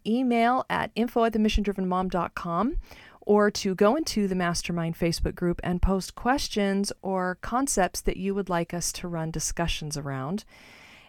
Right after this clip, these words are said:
And we can get on and talk about those topics. We also thought we may every once in a while do discussions around books, and then, of course, mission-driven mom interviews and professional interviews with men and women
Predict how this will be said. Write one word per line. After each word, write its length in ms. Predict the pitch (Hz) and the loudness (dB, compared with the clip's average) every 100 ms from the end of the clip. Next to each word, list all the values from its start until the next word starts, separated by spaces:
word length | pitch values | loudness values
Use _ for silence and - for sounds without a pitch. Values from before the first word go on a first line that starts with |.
| - | -4
And 380 | 175 165 165 | -2 0 -2
we 240 | 170 175 180 | -2 -2 -2
can 220 | - 175 | 0 0
get 180 | 165 160 | 2 0
on 240 | 156 160 | 0 -2
and 160 | - 180 | -4 -2
talk 240 | - 277 | -2 0
about 280 | 214 160 156 | -2 -2 -2
those 240 | 147 156 | -4 -2
topics. 640 | - 143 139 226 - - - - - - - - - | -4 -4 -4 -6 -4 -6 -6 -12 -20 -20 -20 -12 0
We 160 | 190 | 4
also 280 | 160 170 185 | 4 4 0
thought 240 | 165 170 - | 0 0 0
we 120 | 180 | -2
may 300 | 175 170 170 - | -2 -2 -4 -6
every 180 | 175 180 | -4 -2
once 260 | 180 185 | -2 -2
in 40 | 185 | -4
a 40 | |
while 160 | 170 170 | -2 -4
do 180 | 185 175 | -4 -4
discussions 580 | 170 - 175 - 175 | -4 -4 -6 -4 -6
around 360 | 165 165 160 170 | -4 -4 -4 0
books, 300 | 254 277 - | -2 -2 -6
and 180 | - 196 | -2 -2
then, 120 | 196 | -2
of 140 | 196 - | -4 -8
course, 540 | - 180 180 - - - - - | -8 -6 -6 -6 -10 -12 -20 -10
mission-driven 720 | - 208 208 214 190 185 175 185 | 0 2 2 0 0 0 0 0
mom 280 | 226 247 - | 2 2 2
interviews 680 | 220 214 208 202 208 202 - - | 0 0 0 0 0 -2 -8 -12
and 640 | 180 175 175 175 180 - - - - | -8 -6 -6 -8 -10 -12 -14 -20 -10
professional 540 | - 196 220 214 185 170 | -6 0 2 4 2 0
interviews 760 | 160 160 160 156 151 156 - | -4 -6 -6 -6 -6 -6 -6
with 320 | 175 160 - | -2 -2 -2
men 220 | 175 170 | -2 0
and 180 | 175 170 | -2 -2
women 480 | 175 170 160 160 - | -2 -2 -4 -6 -10